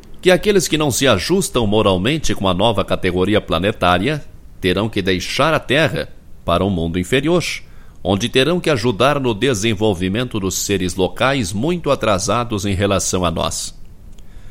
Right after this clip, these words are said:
Mas isso é assunto para outra hora. Eu só citei a transição para deixar claro que o que nos resta é nos esforçarmos para permanecermos aqui, na velha e boa Terra.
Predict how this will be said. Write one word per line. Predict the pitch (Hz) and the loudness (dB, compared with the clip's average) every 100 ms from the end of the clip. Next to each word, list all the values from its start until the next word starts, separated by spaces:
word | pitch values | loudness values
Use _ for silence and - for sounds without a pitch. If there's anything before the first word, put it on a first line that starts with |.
| - - | -14 -2
Mas | 120 151 180 | 2 4 4
isso | 196 160 | 2 4
é | |
assunto | 127 - 139 135 135 - - - - | 4 2 0 2 0 -2 -8 -10 0
para | 110 | 4
outra | 104 107 110 90 | 4 4 4 4
hora. | 82 82 | 4 2
Eu | 80 | 0
só | - 113 | 0 2
citei | - 92 101 | 0 0 2
a | 90 | 2
transição | 87 90 87 87 - 143 160 - - - - - | 2 -2 0 0 2 2 0 -10 -16 -16 -14 -2
para | 131 | 0
deixar | 127 151 - 139 - | 2 0 2 2 2
claro | - 117 151 107 92 - - - - - - | 0 0 2 0 -2 -12 -14 -16 -16 -10 -2
que | |
o | 143 | 0
que | 143 180 | 2 2
nos | 156 - | 2 2
resta | - 139 - - 80 - - - - - | 2 2 2 -2 -4 -4 -8 -16 -8 0
é | 120 | 2
nos | 175 117 | 4 2
esforçarmos | 170 175 - 143 98 - 131 156 151 143 | 2 2 2 2 2 0 2 2 0 -2
para | - 139 120 | 0 2 2
permanecermos | - 135 131 131 117 - 123 127 127 110 | 2 0 0 0 0 2 2 2 0 0
aqui, | 131 131 - 110 127 - - - - | 0 -2 0 0 0 -6 -12 -10 -2
na | 95 | 2
velha | 90 90 117 131 131 - | 2 4 4 4 0 0
e | 127 | -2
boa | 101 95 101 95 | 0 2 4 2
Terra. | - 92 92 - - | 2 2 2 0 -8